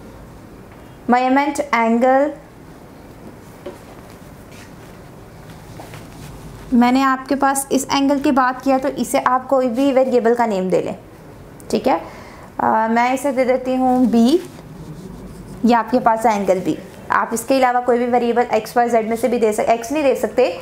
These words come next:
क्योंकि एक्स यहाँ पे पहले यूज़ किया हुआ है। एक्स के अलावा आप कोई भी दे सकते हैं,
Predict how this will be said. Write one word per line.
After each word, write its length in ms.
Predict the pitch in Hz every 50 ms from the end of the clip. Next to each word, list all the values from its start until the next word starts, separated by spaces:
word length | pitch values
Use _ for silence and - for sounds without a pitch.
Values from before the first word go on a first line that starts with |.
| - - - - - -
क्योंकि 200 | 247 247 254 254
एक्स 200 | 247 262 - 240
यहाँ 160 | 240 247 240
पे 80 | 220 220
पहले 260 | 226 220 208 226 240
यूज़ 300 | 220 202 185 175 180 -
किया 140 | - 190 180
हुआ 60 | -
है। 120 | - 269
एक्स 120 | 262 - -
के 100 | 320 330
अलावा 220 | 320 311 302 302
आप 120 | 302 302
कोई 140 | - 302 302
भी 100 | 262 294
दे 140 | 240 220 214
सकते 260 | - 226 214 - 233
हैं, 160 | 226 214 214